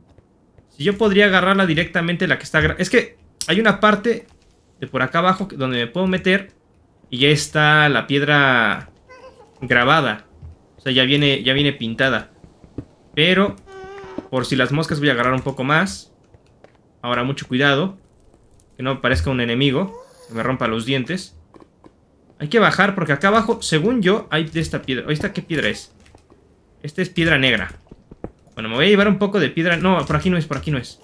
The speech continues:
Había una salida. ¿Por dónde demonios era?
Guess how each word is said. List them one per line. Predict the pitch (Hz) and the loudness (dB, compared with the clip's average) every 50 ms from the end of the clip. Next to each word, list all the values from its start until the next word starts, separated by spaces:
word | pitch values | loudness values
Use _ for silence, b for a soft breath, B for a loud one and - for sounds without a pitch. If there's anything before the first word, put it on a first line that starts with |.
| 466 466 - - - - - - - | -20 -20 -18 -18 -18 -18 -20 -16 -6
Había | - - 139 180 214 | -4 0 4 4 6
una | 233 262 254 | 6 4 4
salida. | 240 - 170 165 202 247 214 156 165 202 - - _ _ - - - - _ _ - _ _ - - _ _ _ _ _ _ _ _ _ _ _ - _ _ _ _ _ _ _ _ _ _ _ | 4 4 4 4 4 4 4 4 2 2 0 -4 _ _ -20 -20 -20 -20 _ _ -20 _ _ -20 -20 _ _ _ _ _ _ _ _ _ _ _ -20 _ _ _ _ _ _ _ _ _ _ _
¿Por | - 139 | -8 -4
dónde | 143 170 196 196 180 | -2 -2 0 0 0
demonios | 139 120 127 147 151 139 - - | -2 -2 -2 -2 -2 -2 -4 -6
era? | 131 113 202 - | -8 -8 -8 -10